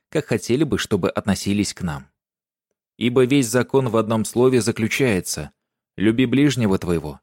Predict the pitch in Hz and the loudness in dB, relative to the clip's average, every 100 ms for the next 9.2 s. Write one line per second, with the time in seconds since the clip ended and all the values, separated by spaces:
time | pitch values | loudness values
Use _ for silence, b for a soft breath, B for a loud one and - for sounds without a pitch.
0 | _ _ 110 120 - 139 107 95 - 82 | _ _ -4 -2 -2 0 2 0 0 -4
1 | 73 - _ _ _ _ 95 - 120 147 | -6 -10 _ _ _ _ -4 -2 -2 0
2 | 143 135 - - 101 - 92 87 90 82 | -2 -2 -6 -2 -2 0 -2 0 -2 -2
3 | 87 82 92 101 85 71 - _ _ - | -2 0 0 0 -2 -8 -14 _ _ -4
4 | 95 80 78 107 - 71 71 - - 117 | -2 -2 -2 -4 -4 -10 -12 -14 -4 -4
5 | - - 90 73 69 - - - _ _ | -4 -6 -6 -8 -12 -16 -18 -20 _ _
6 | _ _ _ _ _ _ _ _ 95 104 | _ _ _ _ _ _ _ _ -2 0
7 | 117 113 107 120 104 104 107 - 98 104 | 2 2 2 -2 0 2 2 0 0 2
8 | 98 110 - 92 90 101 - 107 113 92 | 2 0 -2 -4 -2 -2 -2 -2 -2 -2
9 | 80 | -6